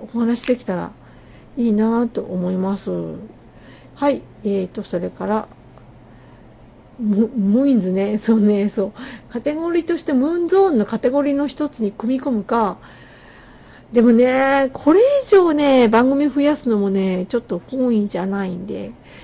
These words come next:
えー、これ以上っていうのは、その、今、ムンニチとムンゾーンやっていますよね、私ね。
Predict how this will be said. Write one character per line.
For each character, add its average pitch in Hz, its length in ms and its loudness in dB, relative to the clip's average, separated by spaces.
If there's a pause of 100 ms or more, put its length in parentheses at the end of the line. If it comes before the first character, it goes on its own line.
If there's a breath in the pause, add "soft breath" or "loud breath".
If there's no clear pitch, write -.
(640 loud breath)
え - 360 -6
ー、 - 140 -20
こ 262 140 4
れ 269 80 6
以 233 40 4
上 208 120 0
っ 196 40 -2
て 196 120 -2
い - 20 2
う 180 60 -2
の 160 80 -4
は、 175 80 -6
そ 208 100 -2
の、 180 220 -2 (440 loud breath)
今、 208 280 0
ム 220 240 6
ン 277 140 6
ニ 285 140 4
チ 262 160 -4
と 339 140 2
ム 262 220 6
ン 277 100 6
ゾ 349 160 6
ー 302 40 4
ン 262 40 6
や 208 120 4
っ - 20 -6
て 202 200 0
い 196 60 2
ま 190 140 -2
す - 100 -8
よ 175 80 -4
ね、 185 80 -4
私 180 300 -8
ね。 190 240 0